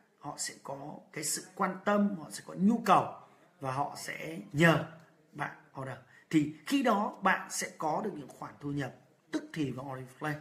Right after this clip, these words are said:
Và cái điều thú vị với Oriflame là gì ạ? Đó là bạn không cần phải đợi đến hết tháng ạ. Khi bạn bán được những sản phẩm trong cuốn catalog này ạ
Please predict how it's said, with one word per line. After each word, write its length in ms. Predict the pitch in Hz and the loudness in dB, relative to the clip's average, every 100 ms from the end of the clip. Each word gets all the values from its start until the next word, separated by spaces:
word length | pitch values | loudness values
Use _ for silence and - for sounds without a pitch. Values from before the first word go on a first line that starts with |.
| - _ _ _ - | -10 _ _ _ 0
Và 120 | 185 | 2
cái 80 | 220 | 6
điều 180 | 233 180 | 6 6
thú 140 | 214 | 2
vị 180 | 320 320 | -2 -2
với 140 | 196 190 | -2 -2
Oriflame 240 | 190 175 | -2 -4
là 60 | 139 | -6
gì 160 | 123 | -8
ạ? 80 | 127 - - - | -12 -14 -20 -2
Đó 140 | 170 190 | 6 8
là 100 | 196 | 6
bạn 300 | 165 175 - | 4 0 -2
không 500 | - - 294 294 285 - | -6 0 4 4 2 4
cần 240 | 214 165 151 | 6 6 0
phải 160 | - | -8
đợi 160 | 135 - | -8 -10
đến 120 | 151 | -12
hết 120 | 160 196 | -12 -10
tháng 240 | 143 143 | -10 -12
ạ. 100 | 180 - _ _ _ _ _ _ _ _ _ | -14 -16 _ _ _ _ _ _ _ _ _
Khi 200 | - 294 | 4 6
bạn 280 | 262 - 190 | 6 2 6
bán 260 | 180 208 277 | 6 6 2
được 100 | 190 | 0
những 140 | 202 | 0
sản 240 | - 175 151 | 0 0 0
phẩm 220 | 160 120 | 0 0
trong 220 | 175 175 | -2 -2
cuốn 280 | - 147 151 | 0 -2 0
catalog 520 | 156 151 151 151 143 | -2 0 0 2 2
này 160 | 139 | -2
ạ 80 | 123 | -6